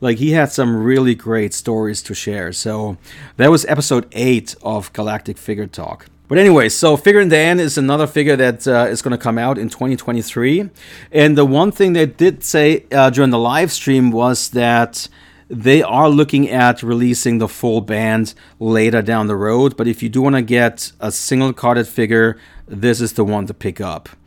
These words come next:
And, uh, the band, s-, they said, was gonna be released later after this release.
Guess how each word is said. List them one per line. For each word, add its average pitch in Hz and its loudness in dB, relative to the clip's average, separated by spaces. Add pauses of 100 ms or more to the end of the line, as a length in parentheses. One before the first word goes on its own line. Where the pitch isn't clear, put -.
(360)
And, 107 0
uh, 107 2
the 104 -4
band, 131 0 (100)
s-, - -12
they 131 2
said, 147 2
was 127 -2
gonna 131 -2
be 123 0
released 120 -2
later 131 2 (480)
after 139 2
this 143 0
release. 147 0